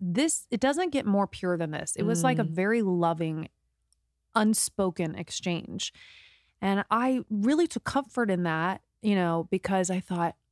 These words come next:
Speaker 1: "Well, not only is this gonna be okay, everything's gonna be okay." I felt very comforted, but then I also thought, "Wow, he picked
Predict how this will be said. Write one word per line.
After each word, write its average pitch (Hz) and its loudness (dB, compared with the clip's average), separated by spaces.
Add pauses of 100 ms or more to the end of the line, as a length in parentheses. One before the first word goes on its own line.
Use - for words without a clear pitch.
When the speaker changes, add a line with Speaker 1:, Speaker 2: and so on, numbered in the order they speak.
(320)
Speaker 1:
"Well, 185 0
not 208 0
only 190 0
is 165 -4
this 170 -4
gonna 160 -6
be 156 -8
okay, 170 -2
everything's 185 -4
gonna 180 -4
be 170 -2
okay." 165 -6
I - -2
felt - -12
very 156 -10
comforted, 196 -2
but 170 -2
then 180 -2
I 175 -2
also 180 -2
thought, 156 -2 (920)
"Wow, 175 2
he 170 -4
picked - -6